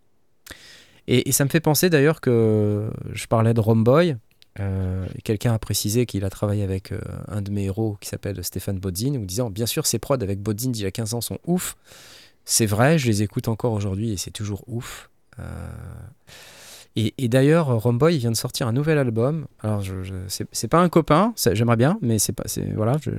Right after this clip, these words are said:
je dis juste, euh, cet album, il y a, je sais plus, six ou sept titres. Bah, il vient de sortir et il est ouf, quoi.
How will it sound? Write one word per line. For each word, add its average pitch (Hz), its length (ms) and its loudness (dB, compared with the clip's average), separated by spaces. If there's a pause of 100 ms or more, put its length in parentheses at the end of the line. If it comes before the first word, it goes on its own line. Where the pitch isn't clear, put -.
(320)
je 117 100 -8
dis 117 140 0
juste, 143 300 2
euh, 117 340 6 (960)
cet - 260 4
album, 143 540 4
il 110 60 2
y 107 60 6
a, 104 80 6
je 98 40 -2
sais - 100 -10
plus, - 160 -10
six - 240 -4
ou - 40 -4
sept - 220 -2
titres. - 340 -4 (720)
Bah, 104 180 2
il - 20 4
vient 120 140 4
de 127 40 2
sortir 165 520 0 (920)
et 101 80 -4
il 92 100 0
est - 100 -8
ouf, - 280 -10
quoi. - 140 -12